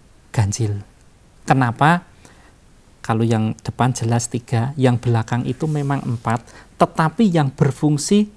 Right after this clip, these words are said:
hanya tiga. Jari yang keempat itu hanya menggantung, tidak digunakan untuk menapak. Atas alasan itulah kenapa tapir dimasukkan dalam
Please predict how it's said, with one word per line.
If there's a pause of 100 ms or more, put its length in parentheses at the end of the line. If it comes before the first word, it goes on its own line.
hanya (260)
tiga. (1300)
Jari
yang
keempat
itu
hanya
menggantung, (160)
tidak
digunakan
untuk
menapak. (480)
Atas
alasan
itulah
kenapa
tapir
dimasukkan
dalam